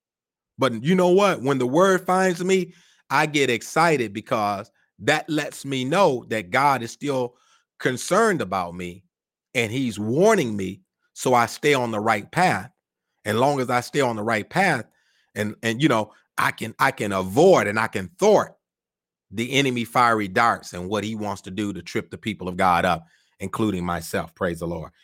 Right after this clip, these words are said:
And so that way I can be sober and be vigilant and know that the Lord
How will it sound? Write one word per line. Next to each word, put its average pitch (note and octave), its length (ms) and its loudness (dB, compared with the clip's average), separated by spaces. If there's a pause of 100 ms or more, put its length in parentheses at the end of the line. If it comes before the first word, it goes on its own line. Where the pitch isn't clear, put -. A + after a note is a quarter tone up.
(180)
And E2+ 100 -12
so F#2 300 -2 (240)
that A#2+ 260 0
way G#2+ 160 0
I G2+ 100 2
can G2 160 -8
be F#2+ 120 -8
sober A2+ 380 0
and G2+ 120 -4
be G#2+ 100 0
vigilant - 460 0 (420)
and G2 240 0
know G#2+ 200 4
that F#2 200 -2
the F#2+ 80 -6
Lord A2 460 2